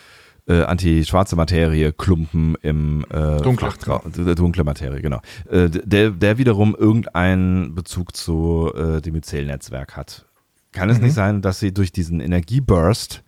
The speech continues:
Speaker 1: irgendwie in Kontakt gekommen ist mit dieser in Pilzwelt, wo alles immer zerfällt und gleichzeitig da ist und möglicherweise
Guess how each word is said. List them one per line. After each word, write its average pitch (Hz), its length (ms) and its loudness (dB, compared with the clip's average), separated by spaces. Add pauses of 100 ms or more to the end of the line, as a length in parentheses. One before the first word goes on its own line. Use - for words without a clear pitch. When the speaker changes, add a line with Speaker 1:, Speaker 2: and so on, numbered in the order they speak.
(600)
Speaker 1:
irgendwie 135 380 4
in 123 100 0
Kontakt 123 360 -4
gekommen 123 400 -2
ist - 360 -4
mit 110 180 0 (460)
dieser 101 880 2
in 95 440 -2
Pilzwelt, 101 760 0
wo 95 240 0
alles 98 420 -2
immer 95 720 0 (360)
zerfällt 101 460 2
und 90 120 -2
gleichzeitig 95 560 0
da 92 260 0
ist 123 240 -2
und 95 240 -2
möglicherweise 92 960 0